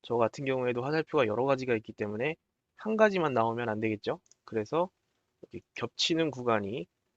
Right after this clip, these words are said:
없도록, 요게 이제 아까 그 신호 검색 겹치기를 눌러놓으면 한 개만 나옵니다. 그래서 요거 일단 풀어놓으시고 바로 이제 만든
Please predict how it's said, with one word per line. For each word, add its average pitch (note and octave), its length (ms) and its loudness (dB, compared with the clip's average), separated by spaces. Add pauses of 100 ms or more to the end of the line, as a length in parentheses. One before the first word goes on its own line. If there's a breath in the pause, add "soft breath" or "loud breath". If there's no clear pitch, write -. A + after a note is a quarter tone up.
(100)
없도록, - 380 -4 (440)
요게 C3+ 280 4
이제 A#2 180 2
아까 A2+ 280 4
그 A2+ 320 2 (1700)
신호 F#3 260 0
검색 D3+ 400 2
겹치기를 C#3+ 580 2
눌러놓으면 A2+ 580 -2
한 - 180 -4
개만 F3+ 280 2
나옵니다. A2 440 -6 (240)
그래서 A2 180 -10
요거 A#2 240 -2
일단 A2 280 -2
풀어놓으시고 C#3 920 -2 (1400)
바로 B2+ 320 0
이제 A2+ 180 -2
만든 C#3+ 580 2